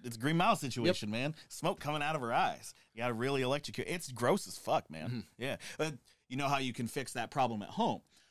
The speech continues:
Speaker 2: Microwave.
Speaker 1: Open your microwave. <laughs>
Speaker 2: Put your head in it.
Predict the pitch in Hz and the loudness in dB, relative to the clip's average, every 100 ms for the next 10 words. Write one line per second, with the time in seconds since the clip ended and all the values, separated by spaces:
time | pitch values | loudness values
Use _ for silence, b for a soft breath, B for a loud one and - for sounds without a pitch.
0 | b b b _ 143 180 214 156 269 254 | b b b _ 8 10 10 8 6 4
1 | 175 - 190 370 - 320 - - 220 - | 6 6 10 10 10 2 2 2 0 2
2 | 208 - 180 165 160 233 180 107 107 | 0 4 6 6 8 8 6 0 -6